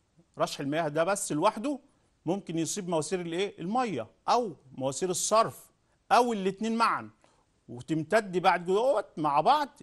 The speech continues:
لإيه؟ عشان ت-، تأثر مع مين؟ تأثر على طبقة البياض وت-، إيه؟ البياض الداخلي أو الخارجي أو الأرضيات. طب تعالى بعد جوه نشوف إيه اللي بعديها. هندرس مع بعض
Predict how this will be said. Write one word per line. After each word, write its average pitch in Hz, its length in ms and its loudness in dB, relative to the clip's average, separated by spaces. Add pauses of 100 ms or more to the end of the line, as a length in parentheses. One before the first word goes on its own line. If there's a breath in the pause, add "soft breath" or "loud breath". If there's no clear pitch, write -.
لإيه؟ 175 480 0
عشان 147 440 -4
ت-، 180 60 -2
تأثر 175 540 -2
مع 147 180 0
مين؟ 190 240 -4 (240 soft breath)
تأثر 165 460 0
على 156 260 0
طبقة 170 380 0
البياض 156 540 2
وت-، 147 240 -6
إيه؟ 180 340 -4
البياض 147 340 -2
الداخلي 165 460 -4
أو 160 220 -2
الخارجي 151 440 -4
أو 262 180 -2
الأرضيات. 170 680 0 (540 soft breath)
طب 113 100 -14 (100)
تعالى 175 280 -2
بعد 220 240 0
جوه 214 220 -2
نشوف 220 340 -6 (160)
إيه 202 80 -2
اللي 196 180 -4
بعديها. 156 580 -2 (1700 soft breath)
هندرس 269 520 -4
مع 175 200 0
بعض 220 220 -2